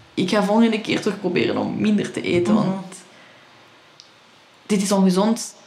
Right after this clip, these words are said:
Speaker 1: En ik denk, er is misschien iets aan de hand dat ik zoveel heb gegeten. Snap
Speaker 2: Ja,
Speaker 1: je? Dat,
Speaker 2: ja.
Speaker 1: dat komt terug naar wat we ervoor zeiden, hè. Zo van, heb ik een stress dat ik misschien niet besef, waardoor ik zo een leegte kon vullen? Of
Speaker 2: Ja.
Speaker 1: was het gewoon heel lekker? Want dat
Speaker 2: Ja.
Speaker 1: kan ook, hè.
Speaker 2: Ja.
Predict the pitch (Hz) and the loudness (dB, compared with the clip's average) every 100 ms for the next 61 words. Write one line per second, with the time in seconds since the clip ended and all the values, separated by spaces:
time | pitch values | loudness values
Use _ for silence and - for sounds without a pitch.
0 | - 175 180 180 190 208 - - 196 185 | -6 2 2 4 2 0 -4 -8 -2 0
1 | 196 180 208 220 190 190 175 160 156 147 | 2 0 0 -2 -2 0 0 0 -2 -2
2 | 165 160 156 165 151 147 147 - 147 - | -4 -4 -2 -2 0 0 -2 -6 -6 -6
3 | - 160 - - 196 185 233 196 185 180 | -8 -14 -18 -8 -2 2 2 0 0 2
4 | 180 190 185 190 185 240 214 185 180 175 | 2 2 2 2 4 2 2 2 4 2
5 | 165 175 202 180 160 165 165 220 214 185 | 2 2 2 2 2 0 0 0 0 0
6 | 175 - - - - - - - - - | 0 -2 -10 -16 -16 -16 -18 -20 -20 -4
7 | 185 233 254 254 - 277 277 247 247 233 | -2 0 0 0 0 0 2 0 0 -2
8 | - 240 240 214 - 262 262 233 214 220 | 2 4 4 2 -2 0 0 0 0 -2
9 | 220 - 208 196 185 - 185 180 233 - | -4 0 0 0 -4 -2 2 2 2 -4
10 | 262 285 269 277 294 330 202 208 196 202 | -4 -2 0 0 0 0 2 2 4 2
11 | 202 180 196 196 - 180 170 180 180 165 | 2 0 0 -2 0 0 0 2 2 2
12 | 151 - - - 170 196 185 165 156 151 | 0 -4 -8 -8 -4 -2 0 0 -2 -4
13 | 208 240 - - - 180 180 175 | -4 -4 -8 -16 -6 -2 -2 -4